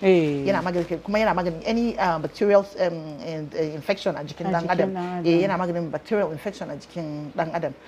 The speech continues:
Speaker 2: So ana
Speaker 1: Masha
Speaker 2: magani da
Speaker 1: Allah.
Speaker 2: shi sosai.
Speaker 1: Mm.
Speaker 2: Sannan kuma, um, ita busasshiyar ana iya samun busasshiyar. Idan
Speaker 1: Mm.
Speaker 2: aka same ta, ana zuba ta a garwashin wuta ita ma a rika turarin,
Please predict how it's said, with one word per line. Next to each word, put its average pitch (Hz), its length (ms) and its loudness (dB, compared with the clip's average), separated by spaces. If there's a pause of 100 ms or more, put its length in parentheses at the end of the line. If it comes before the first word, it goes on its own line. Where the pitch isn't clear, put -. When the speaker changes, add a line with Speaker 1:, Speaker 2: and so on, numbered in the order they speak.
(160)
Speaker 2:
So 214 100 2
ana 180 180 4
Speaker 1:
Masha 185 160 2
Speaker 2:
magani 165 40 0
da 170 80 0
Speaker 1:
Allah. 160 100 -6
Speaker 2:
shi - 160 -8
sosai. 160 420 0
Speaker 1:
Mm. - 60 -8 (200)
Speaker 2:
Sannan 175 460 0
kuma, 226 400 2 (420)
um, 156 640 -2 (800)
ita 247 420 4
busasshiyar 196 540 0
ana 190 120 2
iya 180 140 0
samun 180 380 -2
busasshiyar. 208 420 2 (200)
Idan 196 240 2
Speaker 1:
Mm. - 60 2
Speaker 2:
aka 160 100 -2
same 185 320 0
ta, 262 280 0
ana 202 160 0
zuba 175 220 2
ta - 140 -8
a 160 60 -8
garwashin 170 380 -2
wuta 175 140 -4
ita 185 160 -6
ma 180 160 -4 (300)
a 160 60 0
rika 180 160 -2
turarin, 160 460 0